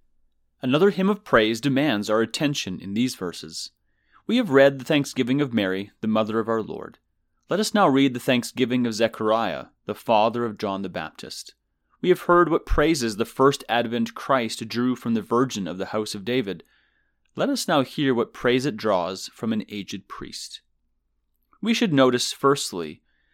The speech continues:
the deep thankfulness of a Jewish believer's heart in the prospect of Messiah's appearing.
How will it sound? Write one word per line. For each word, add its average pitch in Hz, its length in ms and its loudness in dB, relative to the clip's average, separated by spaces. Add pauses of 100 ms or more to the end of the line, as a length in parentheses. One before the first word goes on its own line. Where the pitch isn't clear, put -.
(100)
the 123 100 -4
deep 123 440 -4
thankfulness 131 800 -4
of 113 80 -6
a 113 80 -2
Jewish 113 420 -2
believer's 139 540 -2
heart - 420 -2
in 110 80 -4
the 107 80 -2
prospect - 680 -2
of 98 120 -10
Messiah's 90 540 -6
appearing. - 500 -14